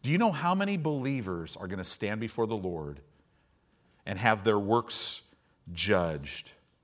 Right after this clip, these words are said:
Notice we won't be judged because why? We've already judged ourselves. We're born again. We're not gonna have to be judged for sin 'cause it's not existent.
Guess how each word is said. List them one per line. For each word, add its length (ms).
Notice 300
we 120
won't 180
be 120
judged 440
because 280
why? 360
We've 200
already 240
judged 360
ourselves. 380
We're 80
born 300
again. 420
We're 120
not 140
gonna 100
have 120
to 80
be 180
judged 320
for 160
sin 360
'cause 200
it's 180
not 180
existent. 480